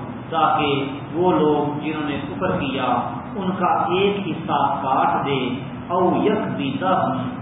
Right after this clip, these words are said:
یا انہیں ذلیل کر دے، فینقلبوا خائبین،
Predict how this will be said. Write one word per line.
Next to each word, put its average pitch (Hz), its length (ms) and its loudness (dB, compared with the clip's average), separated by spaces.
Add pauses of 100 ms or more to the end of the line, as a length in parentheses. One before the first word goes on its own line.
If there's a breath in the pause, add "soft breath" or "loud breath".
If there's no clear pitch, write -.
(100)
یا 175 140 0
انہیں 147 560 0
ذلیل 127 440 0
کر 139 100 0 (160)
دے، 120 220 0 (360)
فینقلبوا 147 1040 0 (260)
خائبین، 131 1200 0